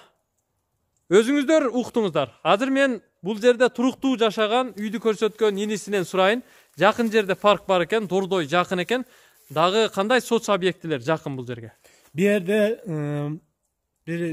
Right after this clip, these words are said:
Speaker 2: үч жүз метрдей жерде садик бар.
Speaker 1: Аха.
Speaker 2: Э, бул жагында,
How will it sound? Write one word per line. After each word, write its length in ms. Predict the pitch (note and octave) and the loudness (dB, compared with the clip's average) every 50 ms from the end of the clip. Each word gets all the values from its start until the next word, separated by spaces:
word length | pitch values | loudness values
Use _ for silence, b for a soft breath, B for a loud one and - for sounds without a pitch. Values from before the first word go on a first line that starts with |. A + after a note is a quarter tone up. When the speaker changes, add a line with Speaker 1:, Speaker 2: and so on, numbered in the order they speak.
| D#3 - - | -8 -10 -14
Speaker 2:
үч 140 | F#3 D3 - - | -16 -16 -14 -12
жүз 160 | G3+ G3 F3+ G3+ | -12 -8 -6 -4
метрдей 840 | G#3 G3+ - - F#3+ F3+ E3 F3 F#3 F#3 F#3 F3+ F3 E3+ E3+ A#3+ - _ | -4 -4 -4 -6 -6 -8 -6 -6 -4 -4 -4 -4 -4 -4 -6 -8 -12 _
жерде 760 | - D#3 C#3+ C3+ D3 E3+ E3+ D#3+ D3+ E3+ F3+ F3 E3 E3+ - - | -18 -16 -12 -6 -4 -4 -4 -4 -4 -4 -2 -2 -2 -2 -6 -10
садик 400 | - - F#3 G3 F3 D#3+ - _ | -8 -4 -4 -2 -2 -4 -6 _
бар. 220 | C3 B2+ C#3 C#3+ - _ _ - | -10 -10 -10 -10 -14 _ _ -6
Speaker 1:
Аха. 540 | C#3+ C3+ C#3 D3+ D#3+ F#3+ A3 G#3 C3 C3 | -4 -4 -2 0 0 0 -2 -2 -6 -8
Speaker 2:
Э, 20 | C3 | -10
бул 220 | B2 C3 D3+ D#3+ D#3 | -10 -10 -10 -8 -6
жагында, 560 | F#3 F#3 F#3 E3 F3 F#3 F#3 F#3+ F#3+ F#3+ | -6 -6 -6 -6 -6 -6 -4 -4 -4 -6